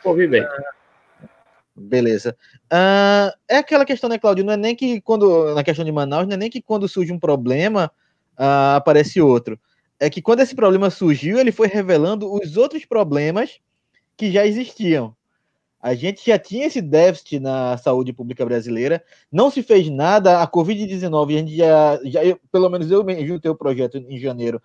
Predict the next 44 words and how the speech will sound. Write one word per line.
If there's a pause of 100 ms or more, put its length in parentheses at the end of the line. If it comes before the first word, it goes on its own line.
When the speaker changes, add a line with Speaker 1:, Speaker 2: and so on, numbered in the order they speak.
(280)
Speaker 2:
e
desde
janeiro
a
gente
já
fala
sobre
a
covid
dezenove,
a
China
já
vem
falando
sobre
a
covid
dezenove (360)
desde,
é,
dezembro
do
ano
passado. (380)
Ah,
se
sabia
que (200)
tinha
um
potencial
pandêmico, (420)
ah,
e
o
gove-,
o
ministro
da
Saúde,
que
hoje